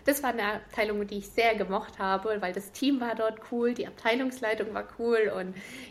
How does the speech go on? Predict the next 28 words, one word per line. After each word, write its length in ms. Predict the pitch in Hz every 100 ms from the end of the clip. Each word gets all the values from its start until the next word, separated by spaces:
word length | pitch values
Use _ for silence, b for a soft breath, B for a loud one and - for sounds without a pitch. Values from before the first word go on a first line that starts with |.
| -
ja, 140 | 202 202
hatte, 180 | 208
man 480 | 190 185 185 190 -
hatte 240 | 208 - 202
mit 220 | 190 196
vielen 280 | - 233 214
großen 340 | 214 208 214
Kleidern 500 | - 202 226 233 220
zu 180 | 214 226
tun 460 | - 233 240 226 202
und 140 | 196
dann 180 | 190 196
kommen 200 | 220 208
die 80 | 208
ganzen 340 | 202 208 220
Mädels 420 | 214 226 233 226
an 300 | - 220 214
und 140 | 208 202
suchen 340 | 208 208 208
Abschlusskleider 760 | 247 - - 233 - 214 208 214
raus 400 | 214 214 208 208
und 80 | 196
so. 80 | 202 B B -
Das 160 | 208
hatte 200 | 214 214
schon 300 | 202 202 190
seinen 220 | 180 170 175
Flair. 420 | - 175 175